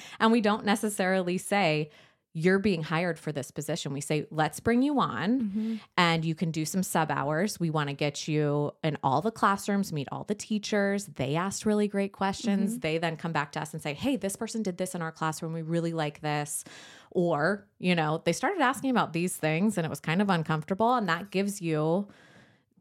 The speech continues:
Speaker 1: the team's opinion too, because
Speaker 2: Mm-hmm.
Speaker 1: your team matters. You don't wanna just throw somebody in and not have an opinion from the people that you already have deemed to be your people,
Speaker 2: Mm-hmm.
Speaker 1: right? So I think it's a, a process.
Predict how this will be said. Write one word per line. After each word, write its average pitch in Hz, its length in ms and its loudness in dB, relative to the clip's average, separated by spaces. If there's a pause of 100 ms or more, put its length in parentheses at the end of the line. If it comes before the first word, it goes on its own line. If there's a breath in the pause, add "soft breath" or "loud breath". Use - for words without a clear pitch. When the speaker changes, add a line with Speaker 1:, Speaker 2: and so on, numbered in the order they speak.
Speaker 1:
the 185 100 2
team's 277 460 2
opinion 156 460 -2
too, 247 380 2
because 208 220 2
Speaker 2:
Mm-hmm. 226 80 2
Speaker 1:
your 202 200 6
team 226 560 4
matters. 208 600 0
You 185 80 2
don't 190 120 2
wanna 233 160 2
just 220 260 -4
throw 160 260 4
somebody 180 500 2
in 156 480 0
and 160 160 2
not 151 260 2
have 165 220 0
an 156 80 -2
opinion 190 540 0
from 156 160 -4
the 151 80 -2
people 170 400 0
that 151 180 -2
you 156 160 0
already 156 260 2
have 135 200 -2
deemed 156 580 -2 (560 loud breath)
to 190 80 2
be 185 100 0
your 180 160 2
people, 359 560 4
Speaker 2:
Mm-hmm. 226 240 0
Speaker 1:
right? 220 360 2 (320 loud breath)
So 170 680 4 (260)
I 175 100 4
think 214 180 2
it's 285 140 0
a, 175 160 4 (220)
a 170 80 4
process. - 920 -2